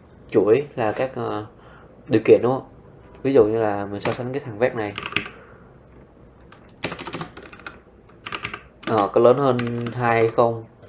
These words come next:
thì nó sẽ ra là false, false và true, tức là hai thằng đầu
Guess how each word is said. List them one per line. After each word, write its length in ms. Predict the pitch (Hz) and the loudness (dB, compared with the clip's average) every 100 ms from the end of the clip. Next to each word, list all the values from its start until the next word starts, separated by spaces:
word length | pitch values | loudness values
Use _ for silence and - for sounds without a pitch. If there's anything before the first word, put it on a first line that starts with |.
| - - - - - | -20 -16 -10 -10 -4
thì 80 | 117 | -2
nó 80 | 123 | 0
sẽ 140 | 123 | 2
ra 160 | 117 117 | 4 6
là 100 | 104 | 6
false, 240 | 120 113 113 - | 10 10 10 4
false 240 | 113 113 | 4 4
và 80 | 104 | 0
true, 480 | - 113 113 113 - | 4 6 6 2 -6
tức 100 | 143 | 0
là 300 | 135 107 101 113 | 2 2 0 2
hai 140 | 123 | 2
thằng 140 | 123 | 4
đầu 300 | 107 101 101 | 6 4 2